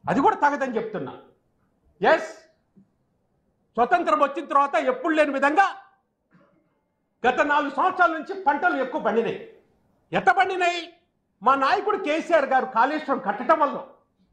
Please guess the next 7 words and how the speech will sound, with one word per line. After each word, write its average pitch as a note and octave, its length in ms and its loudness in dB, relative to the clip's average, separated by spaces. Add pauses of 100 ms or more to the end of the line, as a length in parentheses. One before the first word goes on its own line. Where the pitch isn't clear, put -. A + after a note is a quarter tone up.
(1300)
మా A#3 140 2
నాయకుడు D#4+ 540 0
చెరువులన్నీ F#4+ 420 2
కూడా F4+ 160 4
బాగు D#4 320 0
చేయటం D#4+ 240 0
వల్ల, D4 300 -2